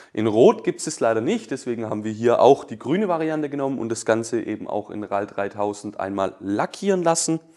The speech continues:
Ansonsten befindet sich die Tür eigentlich in einem Serienzustand. Ihr seht jetzt hier nochmal überall die Aufkleber. Das ist einmal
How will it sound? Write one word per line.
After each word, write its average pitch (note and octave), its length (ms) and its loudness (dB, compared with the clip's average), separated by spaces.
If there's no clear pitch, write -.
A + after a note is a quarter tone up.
Ansonsten B2 540 2
befindet A#2 340 -2
sich A2+ 140 -14
die A2 100 -16
Tür A2+ 220 -2
eigentlich G#2 320 -4
in - 80 -10
einem G2 160 -10
Serienzustand. B2+ 920 0
Ihr A2+ 120 4
seht A2+ 240 0
jetzt - 220 -6
hier B2+ 280 2
nochmal A#2 340 0
überall A#2 640 4
die - 80 -4
Aufkleber. B2+ 720 0
Das A2+ 180 -12
ist A2+ 100 -12
einmal G#2+ 340 -6